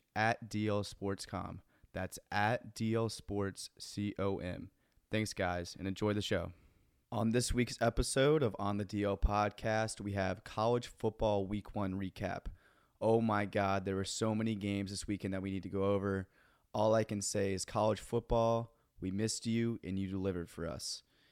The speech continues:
In addition to going over these games,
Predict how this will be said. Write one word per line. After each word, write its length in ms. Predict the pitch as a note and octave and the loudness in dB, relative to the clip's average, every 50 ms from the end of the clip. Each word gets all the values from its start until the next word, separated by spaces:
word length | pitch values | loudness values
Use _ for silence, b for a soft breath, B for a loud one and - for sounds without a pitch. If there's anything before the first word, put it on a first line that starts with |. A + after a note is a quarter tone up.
| b b b b b b b b b - | b b b b b b b b b -2
In 80 | A#2 | 0
addition 340 | A#2 G#2+ A#2 B2 A#2+ - B2+ | 0 2 2 0 0 2 0
to 60 | A2+ | 0
going 260 | G2+ A#2+ A#2+ A#2+ A#2+ | 2 2 4 4 4
over 160 | A#2 A#2+ A2+ A2+ | 2 2 2 2
these 220 | A2 G#2 F#2+ - | 0 0 -2 0
games, 580 | - C3 C3 B2+ B2+ B2+ B2+ B2 B2+ - - | 0 0 2 2 2 2 2 0 -2 -4 -6